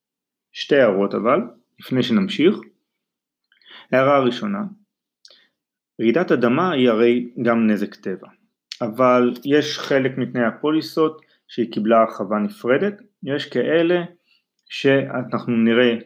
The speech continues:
נזק טבע ומתחת לזה פירוט של רעידת אדמה, סערה וסופה ושיטפון. בדומה לרעידת אדמה, גם כאן התנאים וההגדרות די זהים ב-,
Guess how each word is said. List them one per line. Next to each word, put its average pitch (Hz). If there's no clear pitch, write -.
נזק 113
טבע 180
ומתחת 117
לזה 110
פירוט 120
של 107
רעידת 101
אדמה, 147
סערה 104
וסופה 139
ושיטפון. 101
בדומה 131
לרעידת 123
אדמה, 90
גם 156
כאן 160
התנאים 131
וההגדרות 120
די 151
זהים 120
ב-, 117